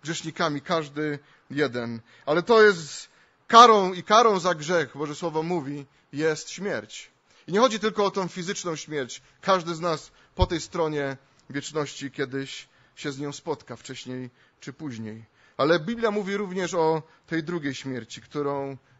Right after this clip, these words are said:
jest wieczne oddzielenie od Boga. Coś o wiele straszniejsze niż ta fizyczna śmierć, choć ją pewnie można w różnoraki przeżywać sposób i głęboki. Bóg jednak w swoim głębokim,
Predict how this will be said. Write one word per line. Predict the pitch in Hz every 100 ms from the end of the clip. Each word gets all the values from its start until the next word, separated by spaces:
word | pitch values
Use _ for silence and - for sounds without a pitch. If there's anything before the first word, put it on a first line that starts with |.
| -
jest | 143 135
wieczne | 131 170 165 156
oddzielenie | 143 127 147 147 143
od | 131
Boga. | 123 120 107 107 _ _ _ _ _ _ _
Coś | 208
o | 202
wiele | 180 190
straszniejsze | 170 190 165 202 202 180 175 156 151 _ _ _
niż | 147 143
ta | - 151
fizyczna | 143 151 175 175
śmierć, | 147 180 180 -
choć | 165 -
ją | 165 160 151 _ _ _
pewnie | 151 147 160
można | 151 147 151 147 143 135 _ _
w | 139
różnoraki | 147 143 151 147 - 147 147 - _
przeżywać | - 147 165 143 123
sposób | - 123 107 113 -
i | 131
głęboki. | 139 147 147 147 - - _ _ _ _ - -
Bóg | 139 247 208
jednak | 202 220 160 127 104 - - - _ _ _ _ _ _ _ _ _
w |
swoim | - 190 190 196 185
głębokim, | 180 175 175 175 180 180